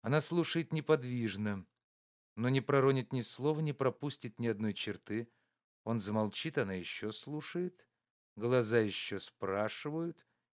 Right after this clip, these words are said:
и он на этот немой вызов продолжает высказываться с новой силой, с новым увлечением. Оно бы и хорошо. Светло, тепло, сердце бьется, значит, она живет тут, больше ей ничего не нужно.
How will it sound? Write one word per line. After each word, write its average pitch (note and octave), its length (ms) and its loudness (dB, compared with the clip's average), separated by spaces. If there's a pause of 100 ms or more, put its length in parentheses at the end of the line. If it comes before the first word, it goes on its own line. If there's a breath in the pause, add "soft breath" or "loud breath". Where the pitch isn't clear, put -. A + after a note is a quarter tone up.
(180)
и G#2+ 80 0
он C3 260 4
на B2+ 120 4
этот B2+ 380 0
немой B2 480 2
вызов C#3 480 -2
продолжает A#2+ 840 2 (500)
высказываться B2 760 0
с - 120 -4
новой A#2+ 260 0
силой, D#3+ 560 -2 (500)
с - 180 -6
новым B2 340 4
увлечением. G#2 760 0 (800)
Оно C3+ 240 2
бы C3+ 160 4
и C3 40 2
хорошо. C#3 760 -2 (560)
Светло, C#3+ 720 0
тепло, D3 460 0
сердце D#3 500 0
бьется, A2+ 380 -2
значит, C3+ 460 -2
она C#3+ 200 0
живет C#3+ 440 -4
тут, F#3+ 200 -2
больше C3+ 440 -2
ей D#3 180 -2
ничего D#3 340 -4
не E3+ 120 0
нужно. C3+ 340 -2